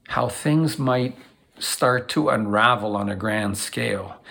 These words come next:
and it weighs on us. We carry it emotionally and mentally. We can't get away from it. But it's not a brand new thing.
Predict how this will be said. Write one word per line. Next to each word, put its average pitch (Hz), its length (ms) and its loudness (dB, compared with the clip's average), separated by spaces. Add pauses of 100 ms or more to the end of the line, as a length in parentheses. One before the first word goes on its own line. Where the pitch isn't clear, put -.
(320)
and 131 100 2
it 131 100 0
weighs 139 460 4
on 92 220 -4
us. - 340 -10 (580)
We 117 140 -2
carry 143 500 0
it - 220 -10 (800)
emotionally 120 840 2
and 104 220 2
mentally. 104 540 -2 (1120)
We 113 100 0
can't 127 280 -2
get - 120 2
away 107 280 0
from 104 260 -6
it. - 140 -10 (2250)
But 170 100 0
it's - 160 2
not 214 140 6
a 214 40 4
brand 117 460 4
new 123 160 4
thing. 101 440 -6